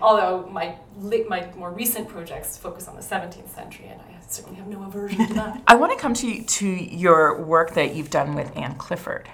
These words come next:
Speaker 1: Yeah.
Speaker 2: Um, because I s-, I saw you give a talk a year or two ago now about this idea about bookscapes. And I thought that was really fascinating because I'm used to thinking about books as, like,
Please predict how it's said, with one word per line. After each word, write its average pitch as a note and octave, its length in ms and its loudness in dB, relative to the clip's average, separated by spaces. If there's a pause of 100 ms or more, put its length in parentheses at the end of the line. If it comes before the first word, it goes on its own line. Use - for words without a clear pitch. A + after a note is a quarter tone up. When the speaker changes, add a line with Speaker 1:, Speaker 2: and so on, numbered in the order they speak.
Speaker 1:
Yeah. - 240 -6 (380)
Speaker 2:
Um, D3+ 200 0
because D#3+ 200 4
I E3 160 12
s-, - 260 -6
I - 160 4
saw E3 180 0
you D#3 140 0
give D#3 140 -4
a D#3 40 -4
talk C3 440 0 (440)
a - 60 -10
year C#3+ 160 -2
or D3 40 0
two D3+ 220 -2
ago C#3+ 200 4
now C#3 220 4
about - 440 -4
this - 160 0
idea D#3 260 -6
about D3 380 -10
bookscapes. - 880 2
And E3+ 140 4
I F3 60 2
thought B3+ 200 2
that B3+ 100 6
was E3+ 160 0
really B3 360 -2
fascinating E3 580 4
because D#3 340 -6
I'm A#3+ 180 12
used E4 180 -4
to A#3+ 60 -4
thinking F#3 280 -8
about D3+ 320 -6
books - 340 2
as, D3+ 160 0
like, D3 140 0